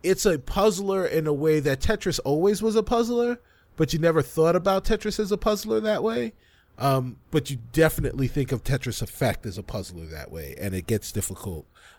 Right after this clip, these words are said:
Um, but you wanna keep going back and, and, and, and playing it. Um, I didn't get a lot of time with it, but, uh, I did get some, and that some that I, that I had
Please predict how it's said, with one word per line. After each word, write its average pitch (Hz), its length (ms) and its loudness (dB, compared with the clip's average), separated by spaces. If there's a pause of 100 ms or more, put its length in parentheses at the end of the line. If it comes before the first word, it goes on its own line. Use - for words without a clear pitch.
(100)
Um, 98 260 -2
but 104 220 -2
you 110 80 -2
wanna 107 380 0
keep 98 260 -6
going 101 340 -2
back 90 400 -6
and, 82 280 -14
and, 90 420 -14
and, 85 460 -14 (100)
and 82 300 -16
playing 80 380 -14
it. 76 120 -20 (100)
Um, 80 460 -14 (1120)
I 127 80 -4
didn't 156 160 0
get 165 140 2
a 139 60 -2
lot 143 260 0
of 156 40 -2
time 151 280 -2
with 156 120 0
it, 170 200 -2 (440)
but, 98 480 -2
uh, 92 400 -6
I 101 60 -8
did 101 200 -4
get 110 200 -6
some, 95 520 -4 (220)
and 90 280 -10
that 87 200 -12
some 98 240 -8
that 95 140 -6
I, 87 220 -10 (140)
that 92 180 -8
I 85 340 -12 (440)
had 107 480 2